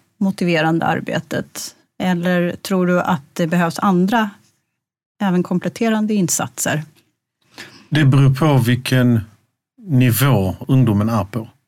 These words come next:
Speaker 2: Eh, om, om ungdomen är i en mottaglig nivå eller om den är fortfarande fast vid att, ja, alltså, jag vill fortfarande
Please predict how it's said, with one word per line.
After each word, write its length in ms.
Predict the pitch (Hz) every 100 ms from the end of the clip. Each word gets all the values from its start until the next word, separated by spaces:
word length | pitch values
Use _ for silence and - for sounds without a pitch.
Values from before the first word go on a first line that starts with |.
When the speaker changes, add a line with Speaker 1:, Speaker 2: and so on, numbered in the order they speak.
| _
Speaker 2:
Eh, 360 | 117 110 107 117
om, 200 | 127 123
om 180 | 135 127
ungdomen 400 | 127 120 117 117
är 420 | 135 120 107 101 - _ _ _ _ _ _ _
i 120 | 131
en 220 | 123 117 135
mottaglig 500 | 135 123 113 110 110
nivå 460 | 110 123 107 104 - _ _ -
eller 220 | 131 110
om 400 | 104 110 113 104
den 180 | 101 107
är 100 | 107
fortfarande 500 | 98 117 - 107 107
fast 360 | - 110 - -
vid 180 | 104
att, 320 | 98 98 - - _ _ _ _ _ _ -
ja, 260 | 156 139 127 - - _ _
alltså, 320 | - 127 117 117 - _
jag 120 | - 123
vill 120 | 117
fortfarande 480 | 135 135 117 110